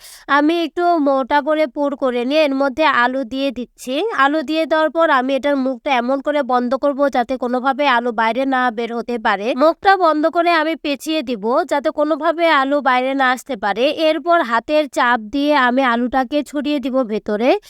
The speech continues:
এরপর অর্ধেকটা পরিমাণ রুটি আমি হাতের চাপেই করে নেব। সামান্য একটু আমি বেলুনি ইউজ করব। এরপর শুকনো ময়দা দিয়ে আমি বারবার আলুটা হাত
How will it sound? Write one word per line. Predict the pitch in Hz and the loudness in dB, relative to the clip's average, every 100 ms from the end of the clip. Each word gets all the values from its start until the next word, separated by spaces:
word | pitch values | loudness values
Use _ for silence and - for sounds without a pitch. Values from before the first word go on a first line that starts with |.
| _ - - | _ -20 0
এরপর | 302 339 - 349 349 | 4 4 2 2 2
অর্ধেকটা | - 269 247 311 - - 320 | 4 2 0 -6 -6 -4 -2
পরিমাণ | 311 302 311 311 | 0 0 0 0
রুটি | 277 247 285 | -2 -2 0
আমি | 277 302 | 2 2
হাতের | 294 220 233 269 269 | 0 0 0 0 0
চাপেই | - 254 - 277 302 | 2 0 2 0 0
করে | 302 254 240 | 0 -2 -2
নেব। | 220 196 220 320 | -4 -2 0 0
সামান্য | 381 294 277 302 311 | 2 0 0 0 -2
একটু | 311 254 320 311 | -4 -6 -4 0
আমি | 302 247 247 269 | 0 0 -2 -2
বেলুনি | 254 254 262 262 | -2 -2 -2 -4
ইউজ | 240 240 | -4 -6
করব। | - 214 196 262 | -6 -6 -2 2
এরপর | 320 294 269 320 | 2 2 0 -2
শুকনো | 330 285 294 | -2 -4 -2
ময়দা | 294 294 285 | 0 0 -2
দিয়ে | 285 302 | -2 -2
আমি | 285 262 | -2 -2
বারবার | 247 226 226 233 285 320 - _ - - | 0 0 2 2 2 0 -8 _ -20 -6
আলুটা | 254 262 285 311 302 | -2 0 0 0 0
হাত | 269 | 2